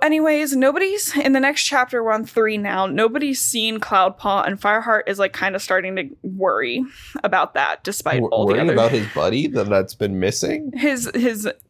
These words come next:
Speaker 1: only kin, his nephew, and his apprentice, because remember, his last apprentice got fucking demolished by a car.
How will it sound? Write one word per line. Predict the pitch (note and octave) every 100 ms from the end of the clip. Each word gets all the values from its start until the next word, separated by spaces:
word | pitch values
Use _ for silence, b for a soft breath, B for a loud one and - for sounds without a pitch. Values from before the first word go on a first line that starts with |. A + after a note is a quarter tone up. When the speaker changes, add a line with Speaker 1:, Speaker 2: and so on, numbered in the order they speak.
| _ -
Speaker 1:
only | A#3+ C#4+ E4+ F4+
kin, | - E4 A#3+ G#3+ A#3+
his | - A3+ G#3
nephew, | A3 A#3 B3 G#3+ F#3+ G3 F#3+
and | A3 G3
his | G#3+ G3+
apprentice, | - G#3 G3 - G#3+
because | - G3 G3+ -
remember, | A3 A3 G#3+
his | B3+ G3
last | G#3 A3 -
apprentice | - G3 - G#3+
got | - E3+ - - _ _ _
fucking | A3 G3+ G3+
demolished | E3 F#3+ A#3+ F#3 A#3
by | - F#3
a |
car. | F#3+ - A2+